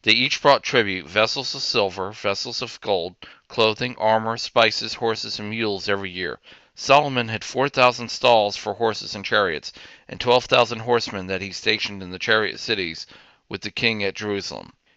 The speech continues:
He ruled over all the kings from the river even to the land of Philistines and to the border of Egypt. The king made silver as common in Jerusalem as stones, and he made cedars t-, to be as abundant as the sycamore trees that are in the lowlands.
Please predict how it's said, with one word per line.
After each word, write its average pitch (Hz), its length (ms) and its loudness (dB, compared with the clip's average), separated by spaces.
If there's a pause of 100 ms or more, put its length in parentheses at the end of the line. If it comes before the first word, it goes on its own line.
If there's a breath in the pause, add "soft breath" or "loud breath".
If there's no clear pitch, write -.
He 131 140 -4
ruled 156 320 4
over 135 240 6
all 123 140 6
the 147 80 -2
kings 107 580 -2
from - 440 -2
the 104 100 -2
river 127 420 0
even 120 320 -8
to 120 120 -8
the 101 240 -6 (180)
land 117 300 0
of 113 80 -6
Philistines 104 720 -4 (480)
and 110 140 0
to 113 80 -6
the 101 100 -8
border 113 320 2
of 104 140 -2
Egypt. 90 400 -6 (300 loud breath)
The - 80 -10
king 156 260 0
made 127 180 -2
silver 135 400 2
as 110 160 0
common 131 380 0
in 123 100 -4
Jerusalem 113 480 -4
as 98 140 -8
stones, 87 560 -4 (320 loud breath)
and 98 100 -8
he 107 60 -6
made 110 260 -2
cedars 135 460 -4
t-, - 100 -16 (160)
to 113 120 -6
be 107 160 -2
as 101 140 -2
abundant 110 440 0
as 101 160 -6
the 92 80 -12
sycamore 107 440 -6
trees 85 420 -8 (400 loud breath)
that 104 180 2
are 107 80 2
in 101 100 -4
the 104 80 -4
lowlands. 98 600 -2